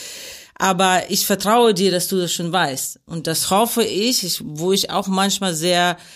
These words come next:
ähm, auch diktatorisch sein kann in bestimmten Dingen. Ich habe auch meine roten <laughs> Linien und Prinzipien, aber ich bin sehr geduldsam,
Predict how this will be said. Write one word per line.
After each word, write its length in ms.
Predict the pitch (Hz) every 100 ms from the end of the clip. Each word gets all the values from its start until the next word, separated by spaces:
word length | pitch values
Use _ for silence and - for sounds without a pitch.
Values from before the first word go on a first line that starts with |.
| - - - - _ _ _
ähm, 1080 | - 190 180 175 170 175 175 - - 127 117
auch 80 | 185
diktatorisch 600 | 190 202 220 - 214 247
sein 180 | 247 240
kann 180 | 240 247
in 80 | 226
bestimmten 420 | 196 233 - 196
Dingen. 360 | 202 247 294
Ich 160 | 247 214
habe 200 | 196 -
auch 140 | 208
meine 560 | 196 202 208 214 202 196
roten 320 | 196 214 226
<laughs> 60 | 233
Linien 380 | 220 220 202 233
und 100 | 220
Prinzipien, 720 | 214 202 202 240 247 262 240
aber 120 | 170
ich 120 | 151
bin 80 | 160
sehr 240 | 143 147
geduldsam, 460 | 143 143 160 - 262